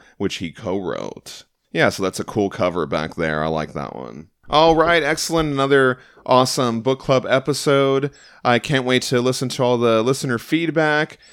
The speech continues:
and maybe we'll have, uh, maybe we'll have one of our familiar guests on for next week for one of our, one of the stories that we're gonna be covering for that. So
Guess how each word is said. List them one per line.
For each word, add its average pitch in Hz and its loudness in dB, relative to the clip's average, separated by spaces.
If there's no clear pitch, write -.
and 143 6
maybe 180 6
we'll 185 6
have, 170 4
uh, 165 6
maybe 165 2
we'll 175 6
have 165 4
one 165 4
of 165 2
our 165 6
familiar 170 2
guests 165 4
on 143 2
for 160 -2
next 165 2
week 87 2
for 117 0
one 117 0
of 113 0
our, 110 4
one 127 0
of 123 2
the 117 0
stories 117 2
that 110 2
we're 107 0
gonna 113 0
be 110 0
covering 113 -2
for 117 -2
that. 151 2
So 123 4